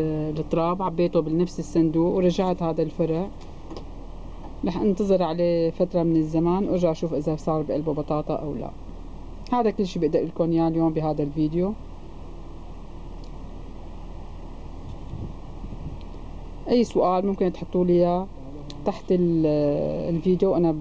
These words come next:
برد عليه. بتمنى كلكم تجربوا هالطريقة تستفادوا من حبة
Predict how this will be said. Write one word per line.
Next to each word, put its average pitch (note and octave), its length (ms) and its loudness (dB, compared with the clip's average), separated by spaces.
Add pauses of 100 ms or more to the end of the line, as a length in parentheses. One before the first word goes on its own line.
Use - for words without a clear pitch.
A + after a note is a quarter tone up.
برد C#3+ 260 0
عليه. C#3+ 220 -4 (2250)
بتمنى G#3+ 400 6
كلكم F#3 360 4
تجربوا E3+ 280 4
هالطريقة E3+ 680 2 (600)
تستفادوا F3 680 0
من F#3 140 0
حبة F#3+ 280 0